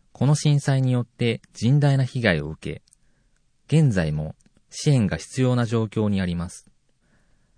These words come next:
また、区役所及び各地域区民センターに、日本赤十字社の救援金箱を設置し、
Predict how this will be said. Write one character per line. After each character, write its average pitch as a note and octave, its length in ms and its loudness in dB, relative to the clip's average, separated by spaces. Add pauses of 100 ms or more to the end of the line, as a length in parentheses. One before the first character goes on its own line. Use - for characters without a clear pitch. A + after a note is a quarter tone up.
(220)
ま G2 140 -4
た、 A#2+ 240 -2 (420)
区 C3+ 140 -2
役 D#3+ 200 0
所 F2+ 200 0
及 D#2 100 -2
び - 240 -12 (420)
各 - 300 -6
地 - 240 -6
域 C#3+ 180 -8
区 - 140 -6
民 C3 200 -2
セ C3 160 -4
ン A#2+ 100 -4
タ D2+ 140 -6
ー C#2+ 60 -6
に、 - 220 -12 (520)
日 G#2 160 -2
本 D#3+ 240 0
赤 G2 180 -4 (180)
十 A2 220 -6
字 G#2+ 80 -6
社 D#2+ 160 -8
の D2+ 200 -10 (580)
救 D#3+ 280 0
援 D#3 220 0
金 D3 240 0
箱 E2+ 240 -2
を C#2 60 -6
設 - 260 -8
置 - 100 -14
し、 - 220 -10